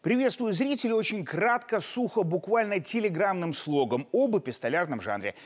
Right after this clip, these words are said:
Ведь давненько мы с тобой как-то про эпистолярный жанр не говорили. А тут и повод есть. В смысле, президент Беларуси, страны-основательницы оон, единственный, если не ошибаюсь,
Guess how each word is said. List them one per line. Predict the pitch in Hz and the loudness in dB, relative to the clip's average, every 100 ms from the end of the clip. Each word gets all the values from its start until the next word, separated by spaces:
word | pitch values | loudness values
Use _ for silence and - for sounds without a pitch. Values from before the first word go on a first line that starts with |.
| - | -10
Ведь | 156 160 | -6 -2
давненько | 226 233 254 175 | 0 2 0 0
мы | 156 185 | -4 -4
с | |
тобой | - 165 202 | -4 -2 -2
как-то | 180 170 139 | -2 -4 -6
про | 151 165 | -4 -4
эпистолярный | 147 127 143 147 131 120 | -4 -6 0 0 0 -2
жанр | 110 220 196 - | 0 0 0 -4
не | 151 151 | -2 -2
говорили. | 135 143 135 117 104 90 - - | 0 2 2 2 -2 -6 -10 -6
А | 135 | -4
тут | 135 254 | 0 0
и | 180 | 0
повод | 127 147 117 - - | 2 2 2 -2 -14
есть. | 101 107 113 - - _ - - | -6 -2 -2 -2 -12 _ -20 -10
В | |
смысле, | - 196 160 | -2 0 0
президент | 135 180 156 190 | 0 0 0 -2
Беларуси, | 143 190 220 277 254 | 0 2 4 2 2
страны-основательницы | 190 160 170 175 143 165 156 135 139 - 156 | 0 0 0 0 0 0 0 0 -2 -2 0
оон, | 165 220 240 | 2 4 2
единственный, | 143 196 165 151 - 104 | 2 2 2 0 0 -4
если | 101 92 | -8 -6
не | 110 | -4
ошибаюсь, | 117 - 123 123 113 | -4 -4 0 0 0